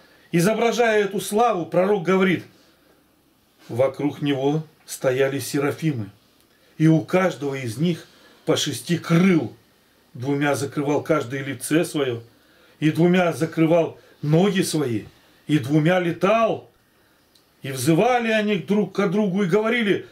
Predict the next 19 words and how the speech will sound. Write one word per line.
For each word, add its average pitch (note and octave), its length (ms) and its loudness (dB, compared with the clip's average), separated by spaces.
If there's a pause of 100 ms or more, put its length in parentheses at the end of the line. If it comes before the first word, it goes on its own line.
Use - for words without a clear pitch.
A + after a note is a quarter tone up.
(240)
'Свят, G#3+ 640 0
свят, A#3 460 -2
свят A3 400 -2
Господь A#3 640 -2
Саваоф.'" A3+ 540 2 (480)
Исайя F3+ 340 0
шестая D3+ 340 -4
глава, D3 220 -2
второй, B2+ 240 -8
третий A#2 280 -10
стихи. A2+ 360 -16 (480)
От C3+ 160 -2
изумления, F#3 800 2 (200)
от C#3+ 200 -2
удивления G#3 720 2 (220)
этой F#3+ 260 2
красоте, G#3+ 560 -2
этой G#3+ 240 2
славе. D#3+ 720 0